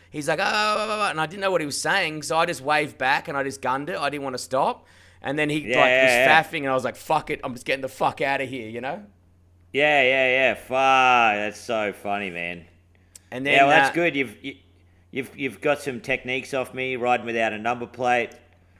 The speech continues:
Speaker 2: uh, dodgy pannier, eating fried chicken.
Speaker 1: <laughs> Well, I've turned
Speaker 2: Welcome,
Speaker 1: in-
Speaker 2: welcome to the bright side, mate.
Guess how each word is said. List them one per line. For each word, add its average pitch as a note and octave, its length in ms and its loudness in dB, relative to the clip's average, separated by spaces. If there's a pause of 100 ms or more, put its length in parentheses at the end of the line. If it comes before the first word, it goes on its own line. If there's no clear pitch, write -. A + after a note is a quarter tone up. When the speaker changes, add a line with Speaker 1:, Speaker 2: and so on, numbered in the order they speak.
(220)
Speaker 2:
uh, G#2 220 0
dodgy A#2 400 -4
pannier, B2 640 0 (300)
eating A2+ 220 -4
fried A#2+ 340 -2
chicken. B2+ 460 -8 (180)
Speaker 1:
<laughs> A2 100 -20 (560)
Well, D3 120 0
I've D3+ 200 2
turned C#3 220 2
Speaker 2:
Welcome, C#3 100 0
Speaker 1:
in- D3+ 80 -10
Speaker 2:
welcome D#3 300 0
to C#3 100 -4
the A#2 80 -2
bright C3 340 2
side, A2+ 260 0
mate. A#2+ 220 -4